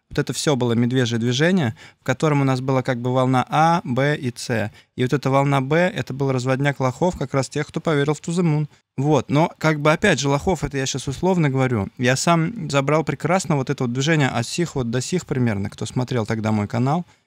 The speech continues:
Я по четыре залетал в лонг, когда все шортили вот это сопротивление, и разгружался где-то вот здесь, в верхней зоне. Вот, поэтому кто хотел, тот заработал, как бы. Вот. Вот это, корона дамп, это тоже был, конечно, разводняк лохов. Ну, как тут сказать, это кризис ликвидности.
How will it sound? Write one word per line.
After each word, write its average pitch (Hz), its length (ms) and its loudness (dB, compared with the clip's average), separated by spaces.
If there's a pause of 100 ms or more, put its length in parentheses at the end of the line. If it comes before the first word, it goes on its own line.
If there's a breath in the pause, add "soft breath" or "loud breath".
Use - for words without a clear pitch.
(100)
Я 127 100 0
по 135 100 -4
четыре 143 340 0
залетал 131 400 0
в 127 80 -4
лонг, 165 420 0
когда 123 200 2
все 120 200 -2
шортили 123 400 0
вот 107 140 -4
это 104 80 -6
сопротивление, 110 800 -2
и 147 120 -4
разгружался 139 640 0
где-то 147 260 -2
вот 147 100 -2
здесь, 151 260 -2
в - 40 -10
верхней 127 280 -2
зоне. 139 360 0 (100)
Вот, 123 360 -2 (200)
поэтому 156 640 0 (320)
кто 151 140 0
хотел, 160 320 0
тот 151 160 -2
заработал, 151 580 0
как - 140 -6
бы. 123 160 -12 (160)
Вот. 135 360 0
Вот 127 120 0
это, 180 220 0
корона 165 340 2
дамп, 202 240 2
это 156 140 -4
тоже 127 260 -2
был, 147 140 -2
конечно, 143 440 -2
разводняк 131 480 0
лохов. 123 400 -4
Ну, 170 520 -4
как 135 200 -2
тут - 120 -18
сказать, 113 180 -2
это 127 160 -4
кризис 156 320 -2
ликвидности. 131 540 -2